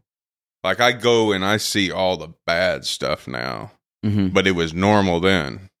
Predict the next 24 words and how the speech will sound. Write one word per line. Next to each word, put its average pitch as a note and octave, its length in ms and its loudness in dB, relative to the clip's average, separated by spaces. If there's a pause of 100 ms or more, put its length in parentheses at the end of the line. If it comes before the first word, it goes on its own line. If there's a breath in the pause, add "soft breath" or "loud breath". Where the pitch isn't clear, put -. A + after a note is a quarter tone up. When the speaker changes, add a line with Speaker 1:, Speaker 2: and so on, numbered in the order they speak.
(100)
Speaker 1:
You E2 100 -2
know, E2+ 260 -2
out D#2 240 0
here G#2 160 2
we F#2+ 140 2
have E2+ 200 -2
grass. F2+ 440 2
There's G2+ 140 -2
really A#2 200 0
not G2+ 240 -4
grass F#2 400 0
out - 180 -8
there B1 120 -6
in A#1 100 -10
a A#1+ 80 -8
lot A#1+ 140 -6
of - 80 -8
places. A1 260 -8
Speaker 2:
A - 40 -2
lot C3 120 2
of F2 140 -2
rocks. F#2 440 0
Speaker 1:
Rock, F2+ 360 2 (140)
dirt. G2 380 2